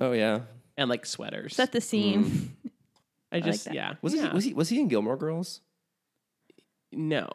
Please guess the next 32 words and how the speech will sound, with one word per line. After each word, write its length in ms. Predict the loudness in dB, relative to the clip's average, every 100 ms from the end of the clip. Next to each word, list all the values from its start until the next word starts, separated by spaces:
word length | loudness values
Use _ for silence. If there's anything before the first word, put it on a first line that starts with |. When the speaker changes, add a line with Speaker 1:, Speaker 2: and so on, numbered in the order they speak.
| _ 0
Speaker 1:
But 100 | 4
that 120 | 8
I 40 | 10
Speaker 2:
Oh, 80 |
Speaker 1:
thought 180 | 12 12
Speaker 2:
in 40 | 12
Speaker 1:
he 40 |
Speaker 2:
the, 80 | 10
Speaker 1:
was. 80 | 10
Speaker 2:
in 40 |
the 80 | 10
revival? 600 | 8 8 6 6 4 4
Speaker 1:
In 60 | 6
the 60 | 4
revival? 520 | 4 2 0 -2 -4 -6
Speaker 2:
Maybe 320 | -2 0 0
he, 180 | 0 -2
yeah, 220 | 0 2 2
I 80 |
think 140 | 0 -2
he 120 | -2
was 160 | -2 -2
on 80 | -4
Gilmore. 260 | -6 -8 -2
Yeah, 160 | -2
he 120 | 0
had, 100 | -2
like, 180 | -2 -6
he 100 | -4
was, 180 | -4 -2
like, 240 | -4 -6 -6
the, 600 | -4 -2 0 -2 -4